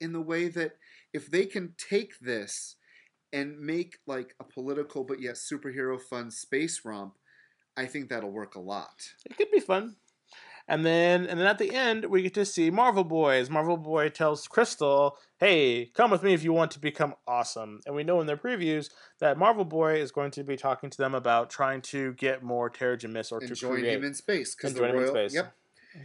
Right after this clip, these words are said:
Speaker 1: So there's gonna be, um,
Speaker 2: So the
Speaker 1: the
Speaker 2: books, yeah, the books we can expect.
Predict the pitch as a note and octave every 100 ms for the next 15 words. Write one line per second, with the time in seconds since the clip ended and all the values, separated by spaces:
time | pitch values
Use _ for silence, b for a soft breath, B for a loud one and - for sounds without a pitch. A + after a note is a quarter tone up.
0 | B2+ _ - F#3 F3 E3+ E3 F3 E3 D#3+
1 | D#3 D3 C3+ B2+ B2 - _ _ _ _
2 | _ - E3+ F#3+ A3+ G3 F3 D3+ F3 F3
3 | F3+ F#3+ G#3 - B2 -